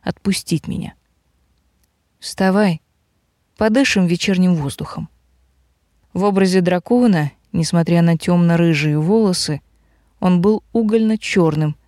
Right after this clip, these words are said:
с глазами цвета старой бронзы. Он поднялся так высоко, что пейзаж превратился в карту, и долго парил на воздушных волнах.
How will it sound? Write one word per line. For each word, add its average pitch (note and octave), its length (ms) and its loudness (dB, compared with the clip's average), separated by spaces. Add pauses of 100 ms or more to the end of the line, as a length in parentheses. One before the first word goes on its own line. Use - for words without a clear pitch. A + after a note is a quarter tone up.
(140)
с E3 120 -10
глазами E3+ 520 2
цвета E3 420 -2
старой D#3 400 -2
бронзы. C#3 480 -6 (1160)
Он F3 120 -2
поднялся F3 540 0
так B3 320 -2
высоко, F3 500 -2 (380)
что - 220 -4
пейзаж G#3 420 0
превратился G#3 680 0
в - 100 -12
карту, G#3 500 -2 (360)
и E3+ 100 -2
долго A#3 540 2
парил E3+ 440 0
на F3+ 100 2
воздушных D#3+ 600 -4
волнах. D3+ 460 -8